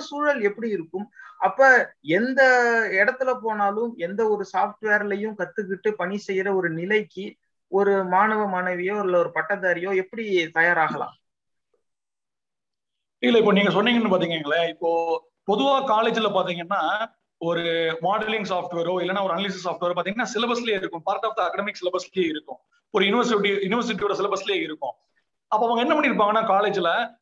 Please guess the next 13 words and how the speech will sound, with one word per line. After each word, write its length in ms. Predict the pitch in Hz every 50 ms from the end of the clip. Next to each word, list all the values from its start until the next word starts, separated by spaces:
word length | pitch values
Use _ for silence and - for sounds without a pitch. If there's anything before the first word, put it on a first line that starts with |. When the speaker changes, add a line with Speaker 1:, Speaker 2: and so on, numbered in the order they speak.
| _ _
Speaker 2:
அந்த 140 | - 185 190 196
யூனிவர்சிட்டி 440 | 208 247 339 330 - 269 247 285
சிலபஸ் 360 | 226 196 233 247 269 285 - -
பாத்தீங்கன்னா 500 | - 214 202 - 202 185 180 180 190 254
அந்த 140 | 277 254 -
சிலபஸ்ல 500 | 240 254 294 311 302 294 - 262 247 233 220
வந்து 260 | 220 214 220 - 294 294 285 -
சாஃப்ட்வேர் 400 | 196 190 233 254 - - 240 -
பேர் 220 | - 208 214 214
சொல்ல 180 | 208 180 196 247
மாட்டாங்க. 380 | 254 220 180 - 151 147 147 143
ஸ்பெசிஃபிக்கா 560 | 143 - 220 196 190 202 190 196 196 214 214 214 - - - _ _ _
நீங்க 200 | _ 190 190 185